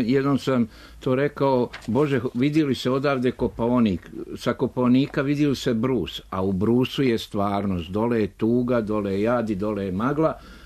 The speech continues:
I što pre se prođe kroz taj jad i maglu, da se ne vidi stvarnost. Tako da je degutantno uopšte pričati o tome, pogotovo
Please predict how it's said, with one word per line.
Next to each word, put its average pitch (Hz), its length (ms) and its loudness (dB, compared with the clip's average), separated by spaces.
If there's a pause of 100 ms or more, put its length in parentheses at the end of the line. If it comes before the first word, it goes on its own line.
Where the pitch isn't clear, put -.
(280)
I 120 460 4
što 139 260 0
pre 139 260 0
se 117 180 -2
prođe 113 480 0
kroz 92 340 -6
taj 107 260 0
jad 107 340 0
i 98 160 -2
maglu, 120 520 0
da 110 140 -2
se 110 180 -4
ne 110 120 2
vidi 107 280 2
stvarnost. 85 600 -6 (540)
Tako 175 320 2
da 165 120 2
je 165 80 4
degutantno 147 760 0
uopšte 139 260 0
pričati 143 500 0
o 117 40 2
tome, 156 320 0
pogotovo 147 640 2